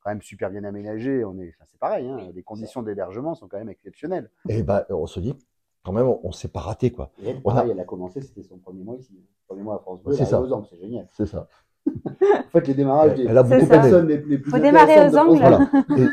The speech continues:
Speaker 2: Et, et tout, et tout ça pour, pour en, en arriver quand même à dire que le, le, le top du top de, de la, de la, euh, collaboration, la concrétisation la plus importante, ce sont les France Bleu Live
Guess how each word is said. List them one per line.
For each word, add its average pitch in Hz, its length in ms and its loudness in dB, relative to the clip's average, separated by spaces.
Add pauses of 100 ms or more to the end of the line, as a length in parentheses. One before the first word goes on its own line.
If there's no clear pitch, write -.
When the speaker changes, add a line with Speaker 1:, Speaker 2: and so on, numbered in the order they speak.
Speaker 2:
Et, - 40 2
et - 60 4
tout, 294 180 0 (300)
et 269 40 6
tout 165 140 0
ça 233 180 6
pour, 175 280 2 (440)
pour 160 380 4 (180)
en, 117 180 0 (140)
en 117 160 0
arriver 117 380 -2
quand 139 100 -4
même 139 140 0
à 107 60 2
dire 120 360 0
que 110 300 0
le, 92 380 -4
le, 87 380 -8 (260)
le 104 160 -4
top 113 420 2
du 107 220 -8
top 104 260 0
de, 98 160 -4
de 95 200 -6
la, 82 360 -2 (340)
de 101 100 -4
la, 90 180 0
euh, 82 480 -4 (280)
collaboration, 113 500 4
la 113 60 4
concrétisation 107 600 -4
la 95 100 0
plus 101 160 -6
importante, 120 540 -4
ce - 160 -12
sont 131 300 -6
les 95 200 -2
France 90 280 -6
Bleu 104 100 -2
Live 98 240 -2